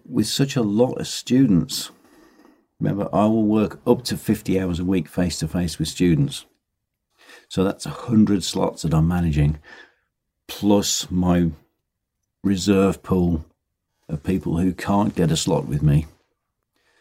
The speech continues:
The ad hocs, the guys who are in monthly, who have to work around shift patterns,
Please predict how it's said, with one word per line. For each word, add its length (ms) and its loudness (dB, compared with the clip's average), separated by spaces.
The 240 0
ad 200 2
hocs, 600 -2
the 140 -6
guys 300 -2
who 200 0
are 60 2
in 260 2
monthly, 480 0
who 100 2
have 140 0
to 120 -6
work 220 -4
around 200 0
shift 360 -2
patterns, 640 0